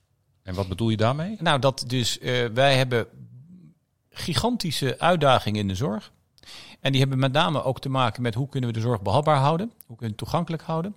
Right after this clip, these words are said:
Speaker 1: Ja.
Speaker 2: Eh, als een van de drie belangrijke onderdelen. En als we daarna gaan kijken en we gaan de vraag meer stellen, dan komen er misschien meer. En, en daarnaast leveren we ook dus de data,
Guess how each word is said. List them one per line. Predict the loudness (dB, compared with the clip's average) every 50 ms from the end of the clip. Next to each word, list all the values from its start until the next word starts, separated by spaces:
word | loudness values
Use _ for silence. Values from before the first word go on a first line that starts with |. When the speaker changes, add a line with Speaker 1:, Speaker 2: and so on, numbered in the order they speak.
| _ -10
Speaker 1:
Ja. | -6 -6 -6 -4
Speaker 2:
Eh, | -6 -6 -4 -4 -4
als | -4 -4 -4
een | -4 -2 -2
van | 0 -2
de | -2 -2
drie | -2 -4 -4
belangrijke | -2 -2 -2 0 0 -2 -2 -4 -4
onderdelen. | -6 -4 -2 -2 -2 -2 -4 -6 -8 -12 -18 -20 -20 -20 -20 -20 -12
En | -6 -4
als | -2 -2
we | -2 0
daarna | 0 0 2 2 2 0
gaan | -2 -2 -2
kijken | 0 2 2 2 2 2 0
en | -2
we | 0
gaan | 0 0 0
de | 0 -2
vraag | -2 -2 0 2 4 4 2 2 0
meer | 0 0 0 2
stellen, | 0 0 0 2 2 4 4 2 2 0 -2 -4 _ _ _ _ _ _ _ _ _ _ _ _
dan | 0 2 2 2 0 2
komen | 2 2 4 4
er | 2 2
misschien | 0 0 -2 0 0 2 4 4 4
meer. | 4 4 4 4 4 4 2 0 -2 -8 _ _ _ _ _
En, | -4 -2 -2 -2 0 2
en | 4 4 6 6 6
daarnaast | 6 6 6 6 6 4 2 2 0 0 0
leveren | 2 2 4 4 2 2 0 0 0
we | 0 0
ook | 2 4 2 4 2
dus | 0 0 0
de | -2 0
data, | 2 4 4 4 4 4 2 0 0 -2 -8